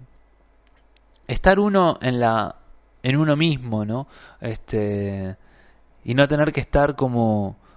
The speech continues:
bajo mandatos opresivos, este, de gente que quizás, eh, no quiere lo mejor para uno. Eso es lo que McCartney un poco explicó en alguna entrevista que, que esta canción significaba.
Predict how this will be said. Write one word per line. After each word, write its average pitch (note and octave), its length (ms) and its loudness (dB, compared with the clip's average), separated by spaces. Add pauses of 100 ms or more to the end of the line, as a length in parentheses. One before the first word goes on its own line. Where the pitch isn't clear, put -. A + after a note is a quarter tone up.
(240)
bajo A2+ 440 2
mandatos A#2 800 0
opresivos, A#2 880 -2 (240)
este, G2 720 -6 (540)
de A2+ 120 0
gente B2 680 -2
que A2 120 -6
quizás, G#2+ 680 -4 (420)
eh, F#2 460 -12 (580)
no A2+ 160 -4
quiere A#2+ 320 -2
lo A2 120 0
mejor G#2+ 280 -2
para G#2+ 220 -2
uno. A2 400 -2 (260)
Eso F#3+ 200 2
es E3 60 4
lo C#3 60 2
que B2+ 120 -4
McCartney C#3 520 -2 (360)
un D3 200 0
poco C#3+ 300 0
explicó C3 540 0
en A#2+ 80 -2
alguna B2+ 260 2
entrevista B2 680 -2
que, G2+ 380 -6 (380)
que C3 100 -2
esta C3 180 0
canción B2 360 0
significaba. A#2+ 1120 0